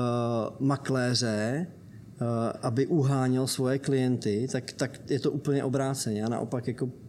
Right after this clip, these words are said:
přitahuju klienty k sobě, což byl od začátku můj cíl. Já jsem si na začátku mohl vybrat, jestli budu, eh, volat studijní volání, jestli budu uhánět ty klienty.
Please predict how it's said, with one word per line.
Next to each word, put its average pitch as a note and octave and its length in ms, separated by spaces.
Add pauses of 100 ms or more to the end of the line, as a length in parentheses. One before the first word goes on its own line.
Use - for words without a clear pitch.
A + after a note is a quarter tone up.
(120)
přitahuju C3 540
klienty B2+ 420
k - 60
sobě, A2 400 (260)
což C3 160
byl C3+ 200
od C#3 100
začátku C#3+ 480
můj C#3 180
cíl. A#2 260
Já A2+ 100
jsem C3 140
si C#3+ 120
na C3+ 120
začátku B2+ 460
mohl C3+ 240
vybrat, C#3 440
jestli C3+ 260
budu, B2+ 600
eh, - 260 (460)
volat B2 220
studijní C3+ 400
volání, A#2 540
jestli B2+ 260
budu B2 160
uhánět A#2+ 420
ty C#3 80
klienty. A#2 640